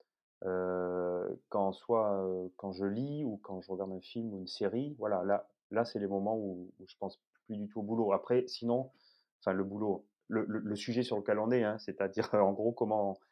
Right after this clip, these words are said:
on va essayer de faire en sorte que ça soit pas un, un carnage pour nos, nos gamins. Donc c'est, c'est très large comme sujet, mais c'est toujours à l'esprit, heu,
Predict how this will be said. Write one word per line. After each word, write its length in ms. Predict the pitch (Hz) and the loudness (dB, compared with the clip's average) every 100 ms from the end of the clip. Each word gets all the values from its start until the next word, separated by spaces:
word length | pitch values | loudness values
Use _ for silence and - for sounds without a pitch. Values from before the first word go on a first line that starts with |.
| _ _ | _ _
on 80 | 101 | 0
va 140 | 101 | 4
essayer 360 | 98 - 107 110 | 4 2 0 0
de 60 | 107 | -2
faire 140 | 107 | -2
en 80 | 98 | -2
sorte 260 | - 117 - | -2 -4 -4
que 60 | |
ça 140 | 101 95 | -10 -6
soit 220 | 101 98 | -6 0
pas 260 | 110 104 95 | 2 4 2
un, 80 | 90 _ _ - | -2 _ _ -14
un 80 | 95 | 0
carnage 560 | 113 98 113 117 101 98 | 2 4 6 6 4 -4
pour 180 | - | -4
nos, 180 | 98 98 | -4 -2
nos 120 | 95 | -2
gamins. 320 | 95 107 - - _ _ _ | -2 -2 -2 -6 _ _ _
Donc 160 | 98 - 101 | -6 -6 -10
c'est, 180 | - - | -10 -8
c'est 120 | 101 | -4
très 160 | - | 4
large 280 | 117 139 135 | 6 4 0
comme 140 | 107 98 | -4 -4
sujet, 380 | 104 95 98 - _ _ _ | -4 -2 -2 -4 _ _ _
mais 240 | 104 104 - | -4 -4 -8
c'est 260 | - - 101 | -6 -6 0
toujours 320 | 123 127 127 | 4 6 8
à 40 | |
l'esprit, 460 | 117 - 123 120 107 | 6 2 -2 0 0
heu, 200 | 90 | -2